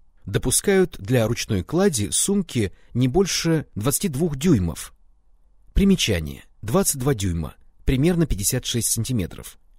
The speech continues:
Конец примечания. Поэтому я отправился в магазин чемоданов. Я взял с собой кучу одежды,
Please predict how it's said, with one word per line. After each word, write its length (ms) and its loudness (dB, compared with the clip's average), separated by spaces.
Конец 340 0
примечания. 640 -4
Поэтому 400 4
я 180 4
отправился 480 0
в 40 -6
магазин 420 -2
чемоданов. 720 -6
Я 180 0
взял 200 0
с 60 0
собой 220 -2
кучу 300 -4
одежды, 580 0